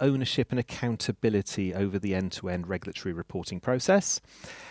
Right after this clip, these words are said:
And we see an over-reliance on what I would refer to as detective controls, so where firms are using things like variance analysis at the back end of the process to identify errors that have already occurred,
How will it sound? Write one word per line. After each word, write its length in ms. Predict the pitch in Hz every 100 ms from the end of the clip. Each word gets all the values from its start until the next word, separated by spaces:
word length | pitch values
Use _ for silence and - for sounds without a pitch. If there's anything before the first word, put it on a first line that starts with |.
| -
And 100 | 139
we 80 | 156
see 240 | - 202 196
an 80 |
over-reliance 840 | 185 180 156 151 147 139 135 120 -
on 80 | 127
what 100 | 135
I 80 |
would 120 | 135 127
refer 240 | - 127
to 140 | -
as 80 | 117
detective 760 | - 127 - - - - 101 -
controls, 640 | - 95 - 92 82 85
so 240 | - 110 104
where 180 | 113
firms 340 | 107 120 110 104
are 120 | 104
using 340 | 101 104 104
things 380 | 101 - 113 98
like 220 | 104 95
variance 680 | 95 101 110 104 98 95 -
analysis 720 | 98 92 90 - 95 87 -
at 100 | -
the 60 | 92
back 320 | - - -
end 200 | 104 95
of 60 | 90
the 80 |
process 580 | - - 92 87 - 87
to 120 | - 95
identify 640 | 92 95 90 - 98 92
errors 280 | 104 98 90
that 120 | 90
have 100 | 90
already 360 | 90 90 87 87
occurred, 480 | - 104 101 156